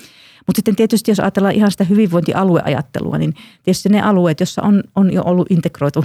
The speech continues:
sote-järjestelmä, eli, eli meillähän nyt löytyy esimerkkejä vaikkapa sitten Exotesta tai, tai tuota, Siun sotesta ja näistä, joilla tietyllä tavalla se, niin kuin tietyt perusratkaisut on olemassa, vaikka totta kai hekin ovat nyt tässä niin kuin mur-, murroksen alla, mutta heillä tietyt asiat on kuitenkin jo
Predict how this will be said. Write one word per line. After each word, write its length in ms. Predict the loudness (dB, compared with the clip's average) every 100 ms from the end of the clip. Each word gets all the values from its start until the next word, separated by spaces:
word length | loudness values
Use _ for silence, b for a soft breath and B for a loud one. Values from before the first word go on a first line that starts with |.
| -4
sote-järjestelmä, 880 | -8 -6 -4 -4 -4 -6 -6 -4 -4
eli, 200 | -4 -4
eli 120 | -2
meillähän 260 | -2 0 0
nyt 100 | 2
löytyy 300 | 0 0 -2
esimerkkejä 560 | -2 -2 -4 -6 -6 -6
vaikkapa 320 | -8 -8 -8
sitten 360 | -8 -8 -8 -8 b b b b b
Exotesta 580 | -8 -6 -4 -4 -4 -8
tai, 280 | -4 -2 -2 B B
tai 160 | -6 -6
tuota, 460 | -4 -6 -4 -6 -6 -4
Siun 220 | 0 0
sotesta 380 | 0 -4 -4 -2
ja 80 |
näistä, 320 | -2 -2 -2 -2
joilla 160 | -2 0
tietyllä 380 | -2 0 -2
tavalla 260 | 0 -2 -2
se, 160 | -4 -8 B B B B
niin 80 | -4
kuin 100 | 0
tietyt 240 | 0 -2 -2
perusratkaisut 560 | -2 -2 -4 -2 -2
on 180 | -2 -2
olemassa, 360 | 0 0 0 -4
vaikka 160 | -2
totta 220 | -4 -4
kai 120 | -2 -2
hekin 220 | 0 -2
ovat 160 | -2
nyt 100 | -4 -4
tässä 220 | -4 0
niin 120 | 0
kuin 140 | 0 2
mur-, 220 | 2 2
murroksen 400 | 0 0 -2 -2
alla, 200 | 0 0
mutta 240 | 0 -2
heillä 200 | 0 0
tietyt 320 | 0 0 0 -2
asiat 280 | -4 -4
on 100 | -4 -4
kuitenkin 320 | -4 -4
jo 60 | -4